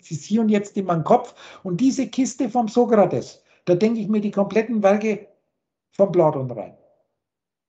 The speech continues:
Ich, O B sechsundachtzig, bin der erste geistige Schöpfer von allem. Übrigens, schau dir das an. Sechsundachtzig, sechsundachtzig, sechsundachtzig.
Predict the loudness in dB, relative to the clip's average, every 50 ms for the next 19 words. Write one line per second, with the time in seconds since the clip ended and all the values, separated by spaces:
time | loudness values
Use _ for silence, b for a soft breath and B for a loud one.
0 | _ _ _ _ _ _ _ _ _ _ _ _ _ _ _ _ _ _ _ _
1 | _ _ _ _ _ _ _ _ _ _ -4 -4 -2 0 0 0 0 0 0 -2
2 | -2 -2 -4 -6 -6 -6 -6 -4 -2 0 -2 -2 -2 -6 -10 -8 -4 -2 0 0
3 | 0 0 0 -2 -4 -4 -6 -4 0 2 2 2 0 -2 -6 -4 -4 -2 -2 -2
4 | -2 -2 -2 -2 -2 -2 -2 -2 0 0 0 0 0 -4 -8 -16 _ _ _ _
5 | _ _ _ _ _ _ _ _ _ _ _ _ _ _ _ _ _ _ 0 2
6 | 4 4 4 2 2 0 -2 0 0 2 2 2 0 0 -2 -2 0 0 -2 -2
7 | -2 -6 -10 -16 _ _ _ _ _ _ _ _ _ _ _ _ _ _ _ _
8 | -2 0 0 0 0 -2 -4 -2 0 -2 -2 -2 -4 -8 -8 -6 -6 -8 -6 -6
9 | -6 -2 -2 -2 -2 -2 -4 -6 -6 -4 -2 -4 -4 -2 -4 -4 -4 -2 -2 -4
10 | -6 -8 -10 -12 -12 -12 -16